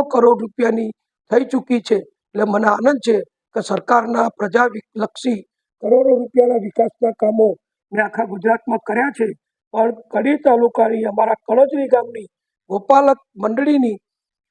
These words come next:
જે ટોપ લોકેશનવાળી અતિ કિંમતી જમીન છે,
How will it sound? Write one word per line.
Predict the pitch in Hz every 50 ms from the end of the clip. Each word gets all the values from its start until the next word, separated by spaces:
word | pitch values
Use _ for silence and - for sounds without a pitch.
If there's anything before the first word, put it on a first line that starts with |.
| _ _
જે | 190 220 233
ટોપ | 226 233 - _ _ _ _ _ _ _ _ _ _ _ _ _ _ _ _ _ - - 262 302 311 311 -
લોકેશનવાળી | 254 247 233 - 262 240 247 - 240 233 226 220 214 220 220 214 196 - _ _ _ _ _ _
અતિ | - 214 196 - - 311 311
કિંમતી | 311 311 285 254 254 - - 262 240
જમીન | 214 233 208 220 226 220
છે, | 214 - - 233 226